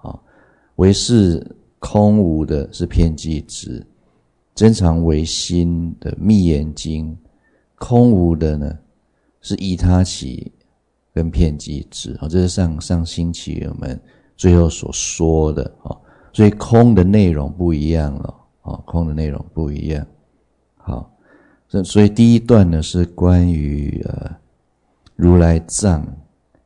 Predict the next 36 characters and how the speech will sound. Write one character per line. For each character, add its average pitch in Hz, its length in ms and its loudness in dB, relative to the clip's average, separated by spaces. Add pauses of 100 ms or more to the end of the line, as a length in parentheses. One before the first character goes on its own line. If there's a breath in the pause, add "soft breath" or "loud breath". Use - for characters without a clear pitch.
(480)
跟 92 220 0
阿 90 120 2
赖 90 280 2
耶 69 420 -8
识 80 680 -8
的 - 280 -10
结 78 680 -4
合， 69 340 -8 (300)
哦。 69 180 -10 (320 soft breath)
那 104 100 2
这 110 140 2
样 117 100 8
的 95 120 4
结 85 500 2
合 80 260 -2
呢， 73 280 -8 (1120)
从 90 320 -2
原 95 400 4
来 78 380 0
的 73 340 -6 (100)
阿 95 120 0
赖 95 160 4
耶 76 240 -2
识 85 280 -4
杂 80 460 -2
染， 67 340 -4 (560)
进 107 200 -2
一 90 60 2
步 90 300 2
的 78 80 0
到 87 220 0
密 90 200 0
严 76 200 -2
经 80 420 -6 (880)
发 87 220 0
展 71 320 -6